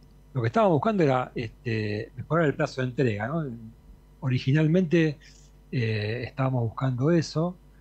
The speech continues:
y nos dimos cuenta que teníamos que, para, para mejorar el plazo de entrega, teníamos que empezar a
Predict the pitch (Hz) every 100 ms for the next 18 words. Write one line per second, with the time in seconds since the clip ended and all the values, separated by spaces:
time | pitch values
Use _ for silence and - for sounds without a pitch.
0 | - - - - - - 175 202 202 190
1 | 196 202 190 208 214 214 165 156 147 156
2 | 185 175 - 170 180 202 - - 113 117
3 | 110 107 107 107 113 110 110 147 165 156
4 | 156 165 170 190 202 139 143 139 - 127
5 | 123 139 147 151